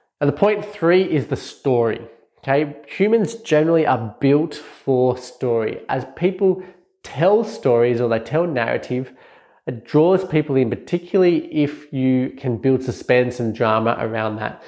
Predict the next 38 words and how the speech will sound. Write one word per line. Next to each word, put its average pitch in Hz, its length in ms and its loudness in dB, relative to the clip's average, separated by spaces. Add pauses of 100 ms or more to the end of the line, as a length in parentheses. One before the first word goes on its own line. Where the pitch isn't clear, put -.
(240)
And 143 80 -2
that's, - 280 -2
you 147 60 6
know, 117 60 4
that's - 200 -2
why 131 280 4
the 123 120 -2
film 135 320 2
industry 120 480 -2
and 113 100 0
why 113 140 2
novels 120 460 2
and 110 100 -2
stuff, 113 180 -2
that's - 180 -12
why 147 240 4
they're 139 140 2
such - 240 -4 (160)
big 135 320 2
business, 127 680 -4 (460)
okay? 127 140 2
Because 127 320 2 (300)
the 135 80 0
human 160 920 2 (160)
spirit, 147 680 0
I 135 80 4
guess, 143 320 2
is 127 180 -2
it, - 420 -4
it's 147 140 0
built 139 420 0
for - 120 -4
that. 117 320 -4
It's, 123 100 -10
we're 127 140 0
built 139 360 0
for 143 120 2
being 123 580 -2